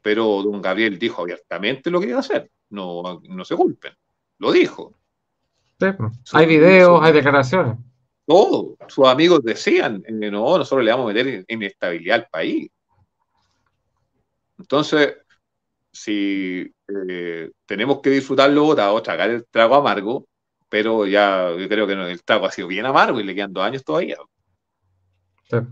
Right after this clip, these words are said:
Speaker 2: Sí.
Speaker 1: Imagínate
Speaker 2: Lo peor
Speaker 1: que
Speaker 2: es que no hay alternativa.
Speaker 1: ni siquiera tiene,
Speaker 2: Oye, lo peor es que
Speaker 1: tenía
Speaker 2: no hay
Speaker 1: que aparecer
Speaker 2: alternativa.
Speaker 1: una, güey.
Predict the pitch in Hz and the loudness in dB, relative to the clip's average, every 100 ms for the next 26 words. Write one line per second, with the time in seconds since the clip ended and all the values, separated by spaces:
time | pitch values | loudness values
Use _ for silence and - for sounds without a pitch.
0 | - _ _ _ _ _ _ _ - 113 | -18 _ _ _ _ _ _ _ -16 -16
1 | _ _ _ _ - 90 - 135 170 170 | _ _ _ _ -14 -10 2 4 6 6
2 | 240 233 180 185 214 208 180 151 208 160 | 6 4 2 2 2 0 0 2 2 0
3 | 110 107 104 - 85 - 127 139 131 _ | -2 -8 -14 -14 -12 -6 -4 -4 -8 _
4 | _ _ _ _ _ _ _ _ _ _ | _ _ _ _ _ _ _ _ _ _
5 | _ _ 165 175 - _ _ - 131 143 | _ _ -8 -6 -10 _ _ -14 -8 -6
6 | 151 143 190 202 - 170 170 139 127 127 | -4 -4 -4 -4 -2 2 4 6 4 2
7 | 262 359 170 87 | 2 2 0 -4